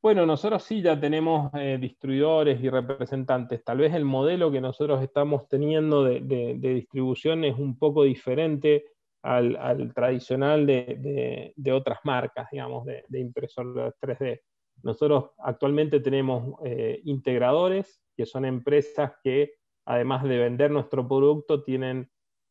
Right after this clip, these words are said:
todas las capacidades para, para integrar este tipo de soluciones. Eh, la impresora funciona como una impresora normal, digamos, es prácticamente, eh,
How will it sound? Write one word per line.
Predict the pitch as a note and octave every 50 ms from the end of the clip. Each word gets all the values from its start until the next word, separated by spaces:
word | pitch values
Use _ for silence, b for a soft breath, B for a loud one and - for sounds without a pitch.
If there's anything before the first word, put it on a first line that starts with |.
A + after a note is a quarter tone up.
| _ -
todas | - D3+ D3+ D3+ D3+ D3 -
las | C#3 B2+ A#2+ -
capacidades | - C3 C3 B2+ A#2 - - C3 B2+ C3 C#3+ D3 D3+ C#3+ D3 _ _
para, | - A#2+ - C#3 C#3 C3 C3 C#3 -
para | B2 B2 B2+
integrar | B2 B2 A#2 A#2 - A#2 B2+ D3+ D#3+ D#3+ D3+ C#3+ C3+ - _ -
este | - C3 - - C3
tipo | B2+ C3+ B2+ C3+ B2+
de | B2
soluciones. | - B2+ B2 B2+ - - F3+ F3+ F#3 F#3 F3 D#3 _ _ _ _ _ _ _ _ _ _ _ _ - - F#3+
Eh, | D3+ B2 B2 B2 - - D#3+
la | C#3 B2+ A#2+ B2+
impresora | B2 C#3+ - - C3 - - F3 F#3 F3 D3
funciona | - C#3+ C3+ B2 - - C3+ C3+ B2+
como | C3 C3 B2 B2+
una | B2+ C3+ C3
impresora | B2 A#2+ C3 A#2 - C#3+ C3 B2
normal, | B2 B2 B2 C#3 D#3+ F3+ F3+ D#3 C3 B2
digamos, | C3 B2+ C3+ C3+ C3 B2+ B2+ B2 B2
es | A#2+ _ _ _
prácticamente, | - C3 B2 B2 B2+ C3+ B2+ A#2+ B2 C3 C3+ C#3 C3 D3 C#3+ B2+ A2+ - b b b b b b b b _
eh, | - B2+ A#2 A2 G#2+ G#2+ C3 C#3